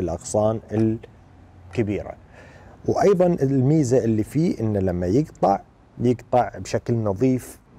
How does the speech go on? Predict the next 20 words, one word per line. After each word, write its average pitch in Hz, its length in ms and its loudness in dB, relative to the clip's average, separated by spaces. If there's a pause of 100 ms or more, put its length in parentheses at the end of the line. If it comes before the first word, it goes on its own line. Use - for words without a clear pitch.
يعني 82 380 -4
يكون 107 300 -6 (120)
أملس. 127 380 0 (460)
وهذا 190 320 2
المنشار 147 440 0
يقطع 151 500 0 (160)
لما 123 320 0 (480)
أسحب 117 460 0
المنشار، 87 520 -6 (400)
مو 135 180 2 (120)
في 117 120 0
الدفع، 107 500 0 (180)
فعملية - 1800 -2
الدفع 139 440 0
ما 127 200 2
تقطع، 120 400 -2 (200)
القطع 107 560 -4
يصير 120 240 -8
في - 120 -16
السحب، - 420 -14